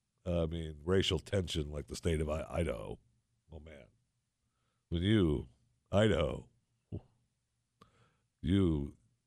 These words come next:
think racial tension, you think Idaho. So she's vying for the national job.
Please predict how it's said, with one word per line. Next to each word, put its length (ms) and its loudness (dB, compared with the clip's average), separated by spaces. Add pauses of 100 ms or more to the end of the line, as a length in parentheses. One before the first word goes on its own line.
(100)
think 180 2
racial 300 8
tension, 520 4 (140)
you 100 0
think 220 0
Idaho. 400 -8 (1300)
So 220 8
she's 400 8
vying 460 8
for 300 6
the 320 2
national 600 4
job. 420 4